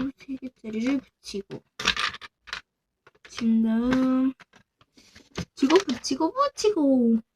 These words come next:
오. 이걸로, 이걸로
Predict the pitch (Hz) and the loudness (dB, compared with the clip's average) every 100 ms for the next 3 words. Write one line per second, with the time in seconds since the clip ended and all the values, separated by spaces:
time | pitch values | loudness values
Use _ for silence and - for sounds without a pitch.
0 | _ _ _ _ _ _ _ _ _ - | _ _ _ _ _ _ _ _ _ -12
1 | - - - _ 269 254 254 254 - _ | -10 -10 -12 _ -6 -2 0 -2 -4 _
2 | _ _ _ _ _ _ _ _ _ _ | _ _ _ _ _ _ _ _ _ _
3 | _ _ _ _ _ _ _ _ _ _ | _ _ _ _ _ _ _ _ _ _
4 | _ _ _ _ _ _ _ _ _ _ | _ _ _ _ _ _ _ _ _ _
5 | _ _ 254 247 247 240 262 269 185 - | _ _ -12 -6 -2 2 4 4 2 -4
6 | _ _ _ _ _ _ - - - - | _ _ _ _ _ _ -20 -20 -20 -20
7 | _ _ _ _ _ _ _ _ - 220 | _ _ _ _ _ _ _ _ -10 -8
8 | 214 214 214 202 208 208 208 | -4 -4 -4 -6 -6 -6 -6